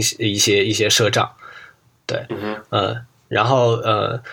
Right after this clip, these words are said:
Speaker 1: 然后后来呢，就是这个，这个时刻俱乐部发展就越来越大，就是除了这张会-，V I P会员卡，除了能够，呃，就是赊账吃饭以外，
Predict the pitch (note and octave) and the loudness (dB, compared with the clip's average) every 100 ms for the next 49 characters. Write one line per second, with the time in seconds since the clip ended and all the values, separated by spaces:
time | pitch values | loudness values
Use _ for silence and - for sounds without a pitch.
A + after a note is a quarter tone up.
0 | - - A2+ D#3+ G3+ D#3+ B2 C3 C#3 C#3 | -12 0 2 4 4 4 4 4 4 2
1 | C#3 C3 D3 B2 A2 F#2 - - C3 A#2+ | 2 2 2 4 2 2 -2 0 2 2
2 | - A#2+ D3 C3+ C#3 C3 B2 A#2+ A2 B2+ | 2 2 2 2 4 4 4 2 4 2
3 | B2 F#2 A#2 B2 G#2 G#2 G#2 G#2+ G2 A#2 | 2 0 2 4 4 2 2 2 0 -2
4 | A2+ A2 G2 - A#2 A#2+ C#3 - C#3 C3 | -4 -2 0 0 2 2 2 2 4 2
5 | C3 - - C3 B2+ C3 D3 C3+ B2 A#2 | 0 -10 -2 2 4 4 2 2 4 2
6 | A#2+ A2 - - A2 D3+ B2+ G2 F#2+ F2+ | 0 -2 -2 0 2 4 4 2 2 2
7 | - - - - G2 F#2+ F#2 G2 F#2+ - | 0 -10 -14 -2 2 2 2 -2 -4 -4
8 | A#2+ A2 G#2+ C#3 C#3 C#3+ A#2 C#3 E3+ G3 | 0 2 4 4 4 2 2 2 4 2
9 | C3+ F#2 F#2+ F#2 | 2 -2 -2 -4